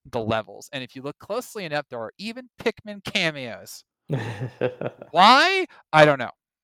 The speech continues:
Speaker 1: But why not? <laughs> It's art. Why not have a little fun with it? Uh, I would've put, like, the Master Sword, like, deep in the background, you know, just to see if anyone could try, like, pull it out. Uh,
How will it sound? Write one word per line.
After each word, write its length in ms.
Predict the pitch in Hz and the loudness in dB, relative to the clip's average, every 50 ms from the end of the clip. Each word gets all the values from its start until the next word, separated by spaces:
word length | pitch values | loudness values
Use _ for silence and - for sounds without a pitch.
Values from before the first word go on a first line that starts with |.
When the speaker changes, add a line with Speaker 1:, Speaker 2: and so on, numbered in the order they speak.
| _ _ _ _ _ 131 | _ _ _ _ _ -14
Speaker 1:
But 180 | 143 156 143 | -14 -12 -6
why 160 | 131 151 143 | -2 -2 -2
not? 240 | 127 120 110 95 - - | -2 -2 -4 -6 -8 -8
<laughs> 40 | - - - - - - - - - - - - _ - - - - - - 151 165 - - 156 | -8 -8 -8 -8 -8 -10 -14 -20 -20 -20 -20 -20 _ -20 -20 -20 -16 -14 -14 -14 -14 -16 -12 -10
It's 140 | 151 143 - - - | -10 -8 -8 -4 0
art. 240 | 165 156 135 - - _ | 2 2 2 0 -4 _
Why 180 | 135 135 143 | -8 -6 -4
not 140 | 135 127 123 | -4 -4 -2
have 160 | 135 139 120 | -4 -4 -4
a 20 | 117 | -6
little 160 | 117 110 104 | -10 -14 -14
fun 180 | _ - 107 95 104 | _ -14 -14 -14 -16
with 120 | 104 - - | -20 -20 -18
it? 80 | - - _ _ _ _ _ _ _ _ _ _ _ - | -18 -20 _ _ _ _ _ _ _ _ _ _ _ -4
Uh, 120 | 123 120 - | -4 -2 0
I 80 | 131 | 0
would've 180 | 156 175 151 - | 0 0 -2 -4
put, 100 | - 143 | -6 -6
like, 120 | 135 120 | -6 -6
the 80 | - 117 | -6 -6
Master 340 | 107 110 117 135 - 160 143 | -4 -2 -2 -4 -4 -8 -16
Sword, 300 | - - 151 143 143 131 | -16 -14 -12 -10 -10 -8
like, 140 | 123 104 - | -8 -10 -10
deep 200 | 117 117 - - | -12 -16 -16 -16
in 60 | 117 | -14
the 60 | 110 | -8
background, 560 | 117 107 110 110 - 131 123 123 139 151 - _ _ - - - 147 - | -6 -6 -6 -6 -6 -8 -8 -8 -8 -10 -14 _ _ -20 -20 -20 -16 -12
you 80 | 127 120 | -10 -10
know, 60 | 117 | -10
just 160 | - - - | -10 -14 -16
to 60 | - | -16
see 160 | 120 - 131 | -14 -12 -10
if 60 | 117 117 | -10 -8
anyone 260 | 120 113 110 113 113 | -10 -10 -10 -10 -12
could 80 | - - | -12 -12
try, 160 | - 120 104 | -10 -6 -6
like, 160 | 101 104 - _ _ | -6 -6 -8 _ _
pull 160 | 104 98 98 | -18 -14 -12
it 60 | 95 | -10
out. 160 | 90 104 - _ _ - - - - - - 147 | -8 -10 -10 _ _ -20 -20 -20 -14 -8 -2 0
Uh, 400 | 139 139 135 127 123 120 120 | 2 2 2 2 2 2 0